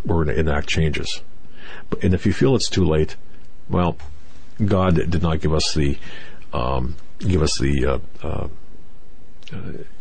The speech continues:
God has not instructed us to, to, to be, uh, pushovers.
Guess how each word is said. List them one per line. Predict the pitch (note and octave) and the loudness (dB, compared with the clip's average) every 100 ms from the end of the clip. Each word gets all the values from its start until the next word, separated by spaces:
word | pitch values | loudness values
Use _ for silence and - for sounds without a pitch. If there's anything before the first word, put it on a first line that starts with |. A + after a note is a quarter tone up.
| - | -4
God | B3+ G3+ G#3 G#3 G#2 F#2 G#2 - - A#2+ A2 F2 F2+ G#2+ G2 F2+ | -4 -2 -2 2 2 4 2 2 0 0 2 2 2 2 4 4
has | D#2 | 4
not | D#2+ C#2 | 2 2
instructed | - D2 - D2 | 2 2 2 2
us | - | 2
to, | C#2 C#2 | 0 0
to, | - C#2 C2 - | 0 2 2 2
to | D2 | 2
be, | D2 C#2+ C#2 C2 | 2 2 2 2
uh, | C2 - | 2 0
pushovers. | - - A#1+ - - - | 0 2 2 0 0 0